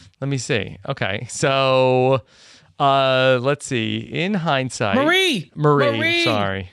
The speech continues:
Speaker 1: Sorry,
Speaker 2: Yes.
Speaker 1: everybody. Okay.
Speaker 2: Sorry, Bettys.
Speaker 1: Um, so, yeah, so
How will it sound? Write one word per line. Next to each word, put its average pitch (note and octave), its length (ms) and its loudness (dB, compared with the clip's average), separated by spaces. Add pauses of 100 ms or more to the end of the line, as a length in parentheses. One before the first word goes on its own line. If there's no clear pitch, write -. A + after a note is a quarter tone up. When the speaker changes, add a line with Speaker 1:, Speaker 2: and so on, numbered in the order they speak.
Speaker 1:
Sorry, A2+ 240 -2
Speaker 2:
Yes. G#2 100 -4
Speaker 1:
everybody. G#2 380 -4 (420)
Okay. A#2 320 -6 (220)
Speaker 2:
Sorry, F3 260 -4
Bettys. C#3+ 420 -10 (440)
Speaker 1:
Um, E3+ 680 0
so, F#3+ 1200 4 (720)
yeah, D3 280 0
so E3+ 480 2